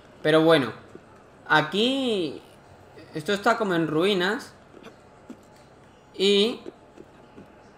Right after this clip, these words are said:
y ahí está, vale, y sí se puede escalar. Perfecto.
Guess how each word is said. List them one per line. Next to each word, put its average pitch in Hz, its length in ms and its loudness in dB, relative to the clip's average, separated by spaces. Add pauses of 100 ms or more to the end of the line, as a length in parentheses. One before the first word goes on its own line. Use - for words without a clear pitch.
(140)
y 190 420 0 (300)
ahí 151 240 4
está, 135 260 -2
vale, 131 240 2
y 123 80 -4
sí 147 260 -4
se 151 140 -6
puede 143 200 0
escalar. 208 440 2 (340)
Perfecto. 226 680 0